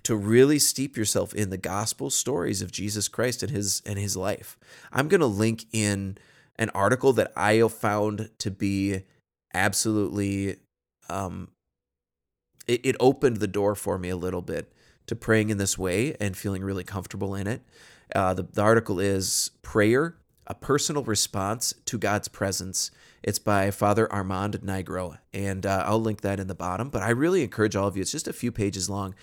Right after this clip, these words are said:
I-, if you've, if you're looking for kind of a new way to pray, if you're looking to reinvigorate yourself, it's a beautiful prayer, and it's, it's ins-, or it's a beautiful article.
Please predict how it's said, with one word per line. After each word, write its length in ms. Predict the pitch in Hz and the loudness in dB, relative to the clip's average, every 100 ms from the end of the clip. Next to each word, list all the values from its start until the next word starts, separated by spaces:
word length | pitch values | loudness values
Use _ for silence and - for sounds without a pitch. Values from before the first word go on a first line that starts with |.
| - - - - | -20 -20 -20 0
I-, 220 | 117 120 | 4 4
if 200 | - 113 | 2 -2
you've, 320 | 139 160 123 - _ _ _ _ _ _ _ _ | 0 0 -2 -10 _ _ _ _ _ _ _ _
if 160 | 117 - | -4 0
you're 80 | 117 | 2
looking 300 | 170 180 123 | 2 0 -4
for 140 | - | -4
kind 200 | 104 123 | -2 0
of 80 | 104 | 0
a 40 | |
new 200 | 95 104 | 2 2
way 160 | 110 107 | 4 2
to 80 | 95 | 0
pray, 480 | - 120 131 170 160 - - | 2 4 4 2 -6 -20 -20
if 140 | - 110 | -12 -2
you're 100 | 113 | 0
looking 220 | 120 110 | 0 0
to 100 | 98 | -2
reinvigorate 840 | 90 95 110 113 95 104 104 117 123 | -2 0 2 2 2 0 0 0 0
yourself, 500 | 120 - 113 117 - | -2 0 0 0 -2
it's 180 | 110 - | -6 -4
a 60 | |
beautiful 640 | 90 - 104 117 123 117 107 | -8 -6 0 2 2 2 -4
prayer, 460 | - 82 101 113 | -2 -4 0 0
and 120 | 123 95 | 0 -4
it's, 200 | - - | -8 -10
it's 180 | - | -8
ins-, 220 | 185 - - | -4 -4 -2
or 140 | 110 | 0
it's 120 | 98 - | -2 -2
a 60 | |
beautiful 380 | 98 127 117 - | -2 -2 -2 -6
article. 560 | 101 95 101 131 147 | -4 -4 0 0 0